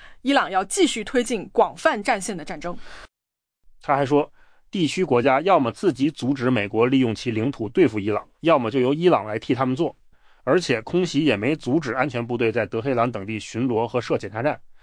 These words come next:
Speaker 2: 伊斯法罕市还有好多巴斯基民兵骑着摩托车在街头晃，还挥着枪和伊朗伊斯兰共和国国旗。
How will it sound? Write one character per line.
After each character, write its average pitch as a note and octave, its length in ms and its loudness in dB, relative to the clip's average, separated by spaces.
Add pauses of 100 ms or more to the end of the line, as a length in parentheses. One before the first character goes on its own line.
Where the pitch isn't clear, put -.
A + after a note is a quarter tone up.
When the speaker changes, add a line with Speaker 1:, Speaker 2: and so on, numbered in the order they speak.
(280)
Speaker 2:
伊 D#3+ 100 -4
斯 D#3+ 160 -2
法 A2 140 2
罕 D3 180 0
市 B2+ 160 -4
还 B2+ 100 -2
有 C#3 80 4
好 G#2+ 200 -2
多 C3 120 -2
巴 C#3 220 0
斯 C3+ 140 -8
基 C3+ 160 -2
民 A#2+ 180 -2
兵 C#3 180 2
骑 C3+ 200 -6
着 C#3 100 -2
摩 A#2 140 -2
托 B2 80 -2
车 C3 200 -6
在 A#2 120 -6
街 C#3 120 -4
头 B2 140 0
晃， B2+ 180 2 (200)
还 A#2+ 160 -8
挥 D3 180 0
着 B2+ 80 0
枪 C3+ 320 -2
和 A#2 220 -2
伊 C3 100 0
朗 A2+ 180 0
伊 A#2+ 60 -8
斯 A#2 140 -10
兰 A#2 80 -2
共 A#2 100 -6
和 B2 100 -2
国 B2 120 -2
国 A#2 120 -2
旗。 G#2+ 300 -10